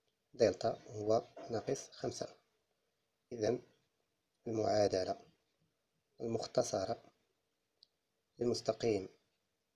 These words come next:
دلتا هي إيكغيك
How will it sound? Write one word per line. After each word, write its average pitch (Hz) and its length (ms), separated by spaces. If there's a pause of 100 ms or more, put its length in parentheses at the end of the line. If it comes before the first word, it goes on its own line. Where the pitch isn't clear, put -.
(680)
دلتا 117 440 (720)
هي 95 300 (720)
إيكغيك 107 540